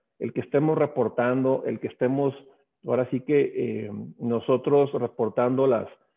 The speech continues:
emisiones, las fuentes de suministro, es bien relevante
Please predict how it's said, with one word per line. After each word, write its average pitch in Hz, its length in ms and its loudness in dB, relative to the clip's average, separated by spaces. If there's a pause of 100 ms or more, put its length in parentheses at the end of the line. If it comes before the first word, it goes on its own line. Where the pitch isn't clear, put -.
(140)
emisiones, 131 880 2 (440)
las 120 180 -4
fuentes 127 320 2
de 123 60 -4
suministro, 127 960 0 (240)
es 131 220 4
bien 147 240 4
relevante 123 640 6